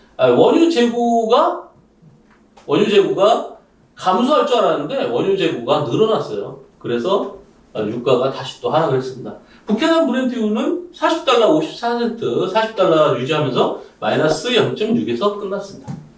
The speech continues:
자, 큰 시세는 최근에 다시 반등하고 있는데 어제도 상승했고 오늘도 영 점 오 프로에서 마감했습니다.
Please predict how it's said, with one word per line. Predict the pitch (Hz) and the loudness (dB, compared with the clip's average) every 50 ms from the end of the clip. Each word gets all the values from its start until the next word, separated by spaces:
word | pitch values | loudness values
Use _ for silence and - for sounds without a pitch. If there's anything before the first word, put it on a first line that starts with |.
| _ _ - - - - - - - _ _ - - _ - - - _ - - _ - - - - _ - - - - - - _ _ _ _ _ _ - - _ _ _ - - - - - _ - - - | _ _ -20 -20 -20 -20 -20 -20 -20 _ _ -20 -20 _ -20 -20 -20 _ -20 -20 _ -20 -20 -20 -20 _ -20 -20 -20 -20 -20 -20 _ _ _ _ _ _ -20 -20 _ _ _ -20 -20 -20 -20 -20 _ -20 -8 -2
자, | - 180 - | 0 0 2
큰 | - 294 294 | 4 4 4
시세는 | 294 302 - 285 277 262 247 247 247 | 4 4 2 4 4 4 4 4 2
최근에 | - 294 294 277 269 240 226 220 214 208 202 185 156 | 2 -2 -2 0 2 2 4 4 4 2 2 0 -2
다시 | - 185 180 185 214 202 | -4 -4 -4 -4 -4 -2
반등하고 | - - 151 156 175 185 190 185 170 156 151 151 151 - - _ - 202 202 196 160 | -2 -2 0 0 0 2 2 2 2 0 -2 -6 -8 -10 -14 _ -6 -4 -2 0 0
있는데 | 143 139 139 143 175 - - - - - - - _ - | 0 0 0 -2 -2 -2 -4 -6 -6 -8 -14 -18 _ -2
어제도 | 139 - - 196 185 185 | 0 2 4 4 4 4
상승했고 | 185 202 202 202 196 180 160 147 - - - 196 214 220 226 233 233 - - - - _ _ _ - | 2 0 0 0 0 0 0 0 -2 -4 0 2 2 2 2 0 -2 -6 -10 -16 -20 _ _ _ -10
오늘도 | - 131 - 170 170 165 160 - 220 254 285 - 214 - | -4 0 2 4 4 4 4 4 4 4 4 2 2 2
영 | 135 139 143 - | 2 2 2 2
점 | 214 202 190 - | 2 2 4 4
오 | - - - | 4 2 2
프로에서 | - - 247 226 202 165 - - 214 247 247 247 | 0 0 2 4 4 4 2 2 2 2 2 2
마감했습니다. | 196 165 120 123 131 135 135 135 131 139 - - - 135 120 - - - - - - - 240 - | 2 0 0 0 -2 -4 -4 -4 -8 -10 -12 -16 -14 -14 -14 -12 -12 -16 -14 -12 -12 -12 -12 -12